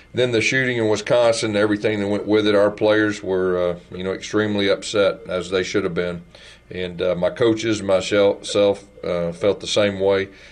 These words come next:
Uh, the players did, didn't, they really decided they didn't want to attend meetings that day. And, and I fully support that along with our staff. Friday, we decided that, uh, just to meet, uh, with our players, and then I made the decision that, uh,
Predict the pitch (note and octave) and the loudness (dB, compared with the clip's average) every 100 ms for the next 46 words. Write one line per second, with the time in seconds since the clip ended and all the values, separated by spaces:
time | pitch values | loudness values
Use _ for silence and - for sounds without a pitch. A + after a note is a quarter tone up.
0 | - - F2 F2 E2+ - - - F#2+ F2 | -12 -2 2 2 0 -4 -20 -16 -14 -14
1 | - A2+ A#2 A2 G#2+ A2 G#2 - - A2 | -4 0 2 2 2 0 -2 -8 -4 -2
2 | G#2+ G#2 F2 G2+ G2+ A2+ G#2 F#2 A2 A2 | -2 -2 -2 -2 2 2 0 0 2 2
3 | A2 F#2 G2 G2+ G2+ E2+ A2 G#2 G2+ G#2 | 2 0 -2 -2 -4 -2 -2 0 -2 -2
4 | F#2+ E2+ D#2 E2 D2 - - F2 F2 F2 | -2 -6 -6 -6 -6 -10 -18 -12 -10 -8
5 | F2 F2 F2+ F2+ G#2 G2+ F#2 F2+ F2 G2 | -10 -6 -6 -4 -2 -2 -4 -8 -4 -4
6 | F2 F#2 F#2+ - - F2 F#2 F#2+ F2 E2 | -2 2 2 2 -2 -2 -2 -2 -4 -6
7 | - F#2 F#2 F2 - - - - - C3 | -6 -2 0 -2 -6 -20 -20 -20 -4 2
8 | C3+ C#3+ C3+ C3 A#2+ - B2 A#2+ A#2 G#2+ | 4 4 0 -2 -2 2 2 2 0 0
9 | G#2 - G#2+ G2+ G2+ A2 - G#2+ G#2 A#2 | 0 2 2 2 2 -2 -2 -4 -2 -2
10 | - - - - - - G#2 G2 F#2+ F#2 | -4 -16 -20 -20 -20 -8 -2 2 2 0
11 | G#2+ G#2+ G2 G2 A2 A2 A#2+ A#2 E2+ F2 | -2 0 0 2 2 2 0 -4 -10 -8
12 | F#2+ G2+ G2+ G2 F#2+ F2+ - G2 F#2 F#2 | -4 -2 0 -2 -4 -8 -4 -4 -4 -8
13 | F#2 F2+ F2 F2+ F2+ F2+ | -10 -10 -10 -8 -4 -6